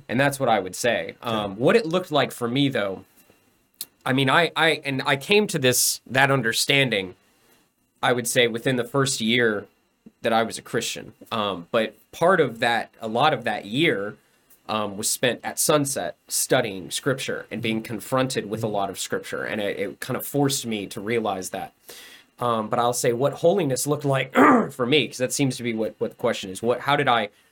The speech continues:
Speaker 1: how did I put this changed life in, into
Speaker 2: Well,
Speaker 1: action?
Speaker 2: what I'm, what, what I'm looking for is, is it, there had to be a starting place. I have to make some decisions. I have to sit down and I have to honestly look at my life and say, "This is gonna have to change."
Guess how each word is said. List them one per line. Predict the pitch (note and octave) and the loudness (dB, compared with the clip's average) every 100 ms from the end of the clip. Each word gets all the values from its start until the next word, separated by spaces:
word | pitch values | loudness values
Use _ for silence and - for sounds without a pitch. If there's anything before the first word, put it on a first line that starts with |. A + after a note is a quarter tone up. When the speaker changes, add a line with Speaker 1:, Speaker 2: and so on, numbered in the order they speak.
| _ - | _ -2
Speaker 1:
how | D3+ | 2
did | |
I | C3+ | 2
put | - D#3+ | 2 0
this | C#3 A#2+ | 2 -2
changed | - - D3 C#3+ C3+ B2 | -2 0 2 2 0 -2
life | A#2 A#2+ A#2 A2+ | 0 2 2 -2
in, | A#2+ A#2+ A#2 A#2+ | -4 -2 -4 -2
into | C#3 C#3 B2+ | 0 0 0
Speaker 2:
Well, | A#3 G3+ | 4 4
Speaker 1:
action? | B2 - G2+ E2+ | 4 -2 -10 -2
Speaker 2:
what | E3+ F#3+ | 2 4
I'm, | G#3 | 4
what, | - E3 F3+ F3 | 2 2 2 0
what | D#3+ F#3+ | 2 4
I'm | A3+ | 6
looking | E3+ E3 C3+ | 2 0 -2
for | C#3 B2+ | 0 0
is, | A#2+ | 0
is | D3+ A#2+ | -4 -2
it, | C#3 C#3 _ _ _ _ _ | -2 -4 _ _ _ _ _
there | C3+ F#3 | 0 2
had | F#3 A#3+ A3 | 6 4 4
to | |
be | D#3+ F#3 | 2 2
a | C3 | 2
starting | - - D#3 D3+ B2+ | -2 2 4 4 2
place. | B2 C3+ A2 - - _ _ _ _ _ _ _ _ - | -2 -2 -2 -6 -20 _ _ _ _ _ _ _ _ 0
I | F3 | 2
have | G3+ | 2
to | G3 | 2
make | E3 F3 | 4 4
some | - E3 | 4 2
decisions. | C#3 | 2
I | B2+ | 0
have | B2+ | 0
to | |
sit | C3+ A3+ | -2 2
down | G3 | 4
and | F3 | 4
I | C3+ - | 2 0
have | C3 | -2
to | C3 - - | -2 -4 -4
honestly | C3+ D#3 G3+ A3+ | -2 0 0 0
look | G3+ G#3 | 0 0
at | |
my | F3+ D#3+ | 0 2
life | C3 A#2 A#2 | 2 0 -2
and | A2+ | -4
say, | B2+ A2+ A2 _ _ _ | -2 -2 -4 _ _ _
"This | - G#2 B3 B3+ | -6 2 2 2
is | D3+ | -2
gonna | D#3+ C3+ | 0 0
have | C3 C3 | 0 -2
to | - | -4
change." | - A2+ F#2 | -6 -4 -4